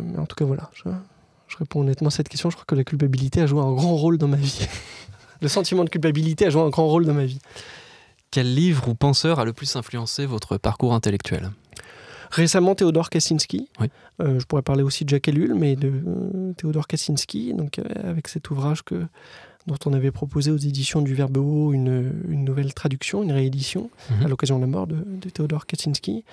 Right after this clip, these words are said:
Speaker 1: euh, La société industrielle et son avenir.
Speaker 2: Mhm.
Speaker 1: Théodore Kaczynski revient au-, aux racines du malaise contemporain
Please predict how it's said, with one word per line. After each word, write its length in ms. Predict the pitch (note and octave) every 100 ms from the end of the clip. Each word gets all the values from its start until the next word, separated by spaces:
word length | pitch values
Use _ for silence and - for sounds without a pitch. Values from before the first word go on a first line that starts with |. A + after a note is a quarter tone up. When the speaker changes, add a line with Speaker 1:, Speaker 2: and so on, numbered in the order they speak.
| - - - - -
Speaker 1:
euh, 100 | F3
La 120 | F3+
société 360 | C#3 D3+ - -
industrielle 540 | C#3+ C3+ - D#3 D3
et 40 | C#3
son 200 | - C#3
avenir. 420 | C3+ D3+ A3+ E3+
Speaker 2:
Mhm. 320 | C#3 A#2+ A2 -
Speaker 1:
Théodore 280 | D#3+ E3
Kaczynski 480 | - E3 - C#3+ -
revient 320 | G3 D3 D3
au-, 320 | F3+ D3+ D3+ -
aux 80 | D3+
racines 380 | C#3+ D3 F#3+
du 100 | F3
malaise 360 | C#3 C#3+ D3+ C#3+ C3
contemporain 640 | D3 C3+ C#3 C#3+ C#3 F#3+